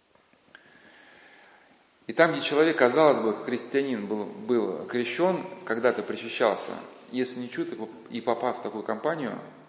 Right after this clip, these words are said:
в которой уже в философию компании включены какие-то элементы, которые, в принципе, и, ну, являются ересью. В чём суть ереси? Отречение от Христа. Оно может быть под разными видами даваться. Но если человек с ним соглашается,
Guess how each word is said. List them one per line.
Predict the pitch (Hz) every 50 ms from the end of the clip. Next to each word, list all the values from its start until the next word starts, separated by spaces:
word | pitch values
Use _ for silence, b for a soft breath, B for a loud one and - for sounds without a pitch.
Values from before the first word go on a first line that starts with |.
| - -
в | -
которой | - 107 - - 120 113 113
уже | 110 123 120
в | 101 95
философию | - - 113 113 113 - 120 - -
компании | - 113 110 - 160 160 135
включены | 113 - - 117 107 - 127 123 117
какие-то | - - 98 - 107
элементы, | 98 98 110 117 131 156 170 156 - 110 101
которые, | 107 104 - 107 104
в | - -
принципе, | - 135 127 - - - 107
и, | 98 98 - - - - -
ну, | 117 120
являются | 120 104 98 104 110 117 101 - - 110
ересью. | 110 101 95 98 - -
В | -
чём | - 151 139
суть | 120 - 104 -
ереси? | 113 117 110 95 90 - - - - - - - - - -
Отречение | - 104 - 113 - - 131 113 -
от | -
Христа. | 107 104 - - - - 98 - - - B B B B B B B B B B B B B B B
Оно | - 113 135 147
может | 147 139 127 127
быть | 123 127
под | - 127 127 135
разными | 131 113 110 107 107 107
видами | 113 110 95 - - - - - - 101
даваться. | 101 104 98 101 101 - - - - - - - - - _ _ _ _ _ _ _ _
Но | - 117
если | 117 117 - -
человек | - 135 127 -
с | -
ним | 131 117
соглашается, | 98 - 107 110 110 113 - 165 170 165 156 - - - -